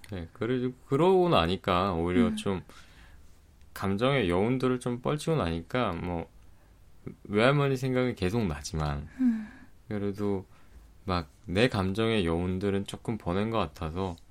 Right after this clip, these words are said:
Speaker 1: 아직도 뭐 간혹 눈물을 흘리곤 하지만 <laughs> 그래도 좀 많이 나아졌습니다.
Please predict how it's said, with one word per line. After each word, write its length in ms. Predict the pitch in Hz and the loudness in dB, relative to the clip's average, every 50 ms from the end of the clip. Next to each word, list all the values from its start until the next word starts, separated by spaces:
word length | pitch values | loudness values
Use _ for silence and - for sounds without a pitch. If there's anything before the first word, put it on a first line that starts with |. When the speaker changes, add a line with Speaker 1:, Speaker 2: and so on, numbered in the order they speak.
| - - - - - - | -20 -20 -20 -20 -18 -16
Speaker 1:
아직도 480 | - - - 95 101 - 143 - - 180 | -12 -6 -4 -4 -4 -4 -4 0 2 2
뭐 240 | 165 117 95 82 - | 4 4 0 0 -2
간혹 400 | - - - 95 107 110 104 - - - - | -10 -6 -2 0 0 -2 -2 -6 -18 -12 -6
눈물을 380 | - 98 95 95 98 101 101 98 | -2 -2 0 0 0 2 2 2
흘리곤 460 | 101 127 143 135 123 123 107 107 104 | 2 2 4 4 4 4 4 2 0
하지만 460 | 113 120 120 - 92 80 95 98 82 - - - - - - | 0 -2 -2 -2 -4 2 2 2 2 2 -8 -16 -14 -14 -14
<laughs> 320 | - - - - - - | -16 -18 -18 -20 -16 -8
그래도 240 | - 95 92 98 98 92 | -8 -8 -6 -6 -8 -8
좀 260 | - - 127 117 98 - - - - - - - - - - | -4 -2 -2 -2 -2 -4 -8 -20 -20 -20 -20 -20 -20 -12 -6
많이 280 | - 90 92 98 101 | -4 -2 0 0 0
나아졌습니다. 960 | 90 82 78 82 87 - - 90 - - - 127 123 98 73 73 73 80 | 0 0 0 0 0 0 -4 -4 -4 -4 -2 -2 -2 -2 -2 -4 -6 -6